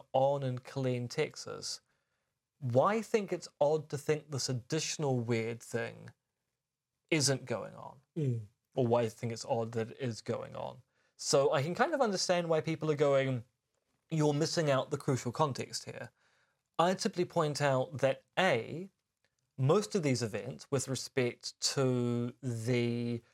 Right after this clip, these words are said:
Speaker 1: child prostitution ring and the death of Vanessa Gillen occurred well after the fact. In fact, in both cases, they occurred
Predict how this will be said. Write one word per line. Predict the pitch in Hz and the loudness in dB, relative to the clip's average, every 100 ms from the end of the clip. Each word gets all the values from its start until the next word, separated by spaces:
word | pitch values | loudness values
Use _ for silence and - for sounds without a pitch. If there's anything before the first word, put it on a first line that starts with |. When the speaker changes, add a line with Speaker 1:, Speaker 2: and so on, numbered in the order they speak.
| _ | _
Speaker 1:
child | - 131 | 2 2
prostitution | - 113 - 185 185 185 170 | 0 -4 0 0 2 0 2
ring | 170 196 226 _ _ _ | 2 2 -8 _ _ _
and | 135 131 | 0 2
the | 123 | 0
death | 120 127 120 - | 2 0 0 -4
of | 147 127 123 123 120 110 | 0 2 4 4 2 0
Vanessa | 120 113 - 110 104 _ - | -4 -4 -4 -8 -10 _ 2
Gillen | 190 185 196 196 - _ _ _ _ _ 147 | 2 4 0 -2 -10 _ _ _ _ _ 2
occurred | 131 - 143 127 120 120 - | 2 0 2 4 2 -2 -8
well | 123 117 139 139 | -4 4 6 6
after | 120 120 - | 4 2 -2
the | 117 107 | -8 -2
fact. | 117 123 208 - | 0 -2 -6 -8
In | 123 | -2
fact, | 117 117 - _ _ _ | 0 0 -2 _ _ _
in | 127 120 - | -2 -2 2
both | 123 123 - | 2 2 0
cases, | - 117 - 120 - | 0 0 0 -6 -2
they | 117 | 0
occurred | 113 - 120 117 | 0 0 0 0